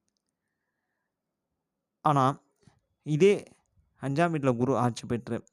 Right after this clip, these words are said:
தன்னோட அஞ்சாம் பார்வையா இந்த காம்பினேஷனை பார்க்குறார். வீடு கொடுத்த செவ்வாவையும் பார்க்குறார். இந்த இடத்துல சூரியன் தனிச்சு உச்சம் பெற்றிருந்தா கூட, இந்த அளவுக்கு ராஜயோகத்தை தந்திருக்க முடியாது அப்படிங்கிற அளவுக்கு இந்த இடத்துல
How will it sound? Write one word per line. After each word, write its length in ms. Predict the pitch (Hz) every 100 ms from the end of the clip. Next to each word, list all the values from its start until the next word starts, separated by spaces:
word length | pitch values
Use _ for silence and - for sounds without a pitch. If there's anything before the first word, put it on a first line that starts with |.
| - -
தன்னோட 400 | - 135 131 117
அஞ்சாம் 240 | 117 143 135
பார்வையா 380 | 123 113 107 110 - - _
இந்த 220 | 139 135 131
காம்பினேஷனை 480 | 127 127 120 117 123
பார்க்குறார். 360 | 113 110 - 98 - _ _ _ _ _ -
வீடு 340 | 131 143 175 156
கொடுத்த 340 | 131 110 123 -
செவ்வாவையும் 560 | 117 120 135 127 131 123
பார்க்குறார். 360 | 110 - 107 95 _ _ - - -
இந்த 240 | 156 143
இடத்துல 300 | 147 160 151
சூரியன் 640 | 135 - 151 156 127 - -
தனிச்சு 260 | 131 175 180
உச்சம் 300 | 156 151 135
பெற்றிருந்தா 400 | 131 123 117 113
கூட, 440 | - 110 107 135 - - _ _ _ _ _ _ _ _ _
இந்த 240 | - 147 156
அளவுக்கு 300 | 156 160 160
ராஜயோகத்தை 480 | 135 135 135 123
தந்திருக்க 500 | 120 120 127 135 127
முடியாது 580 | 120 120 131 127 127 -
அப்படிங்கிற 300 | 110 117 123
அளவுக்கு 720 | 113 117 131 143 143 139 - _
இந்த 260 | 135 131
இடத்துல 420 | 123 - 135 143